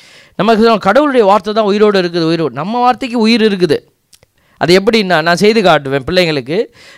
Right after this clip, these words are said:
ஆம், முன்னாடி உட்கார்ந்துருக்கிற ஒரு பிள்ளைய திடீர்னு திட்டுவேன். ஆ, அது ஒண்ணுமே தப்பே பண்ணியிருக்காது. திடீர்னு நான் என்ன செய்வேன், "நேரா உட்கார், ஒழுங்கா உட்கார், என்ன இப்படி பார்த்துட்டு இருக்க,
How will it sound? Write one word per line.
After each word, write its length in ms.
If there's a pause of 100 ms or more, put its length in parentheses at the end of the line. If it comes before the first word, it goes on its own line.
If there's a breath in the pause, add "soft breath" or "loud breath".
ஆம், 1160 (180)
முன்னாடி 420
உட்கார்ந்துருக்கிற 380
ஒரு 240
பிள்ளைய 280
திடீர்னு 480 (100)
திட்டுவேன். 300 (360)
ஆ, 360
அது 540 (320 loud breath)
ஒண்ணுமே 360
தப்பே 400
பண்ணியிருக்காது. 580
திடீர்னு 440
நான் 120
என்ன 160
செய்வேன், 320
"நேரா 240
உட்கார், 280 (240)
ஒழுங்கா 200
உட்கார், 340 (360)
என்ன 160
இப்படி 140
பார்த்துட்டு 300
இருக்க, 180